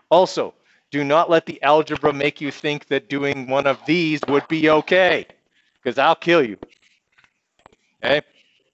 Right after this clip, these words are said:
Triangles are not cool. They suck. Well, they're a wannabe square, but they're short aside. Come on. Like, okay. Here's the reason triangles suck. Okay?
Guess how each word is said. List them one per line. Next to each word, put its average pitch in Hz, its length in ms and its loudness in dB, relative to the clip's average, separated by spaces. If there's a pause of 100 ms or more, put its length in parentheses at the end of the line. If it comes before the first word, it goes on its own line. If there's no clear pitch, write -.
(240)
Triangles 165 560 0
are 160 80 2
not 156 260 0
cool. 165 380 0 (1080)
They - 80 -8
suck. - 460 0 (1600)
Well, 123 180 6
they're 123 180 -2
a 120 60 0
wannabe 120 360 0
square, 135 360 -4
but 107 100 -10
they're 107 120 -10
short 120 200 -8
aside. 131 380 -6
Come 147 140 -12
on. 117 140 -8 (180)
Like, 110 160 -16 (1600)
okay. 170 260 0 (640)
Here's 240 240 2
the 240 140 2
reason 220 420 2
triangles 196 580 2
suck. - 460 0 (560)
Okay? 170 240 0